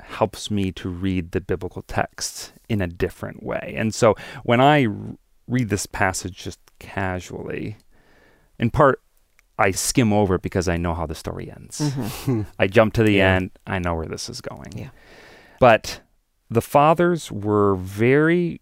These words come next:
Speaker 1: keen on paying attention to every single word. And so one of those people is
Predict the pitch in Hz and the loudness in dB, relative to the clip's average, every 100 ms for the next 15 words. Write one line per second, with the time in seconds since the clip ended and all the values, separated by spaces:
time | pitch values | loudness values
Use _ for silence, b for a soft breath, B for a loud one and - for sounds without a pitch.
0 | _ - - 139 117 92 90 98 - 104 | _ -18 -4 0 2 0 -2 -6 -8 -6
1 | 98 - 107 104 101 - 95 - 90 98 | -6 -6 -6 -4 -4 -6 -10 -8 -10 -8
2 | - - 98 104 98 95 92 98 117 - | -6 -4 -4 -6 -6 -4 -4 -8 -14 -10
3 | - 87 92 101 - - - - - _ | -8 -8 -8 -8 -8 -10 -12 -14 -18 _
4 | _ b b b b b b 101 113 120 | _ b b b b b b 2 4 6
5 | 156 120 110 104 98 - - - 104 98 | 8 8 8 6 2 -8 -12 -4 0 2
6 | 98 95 90 85 - - | 4 4 2 0 -4 -8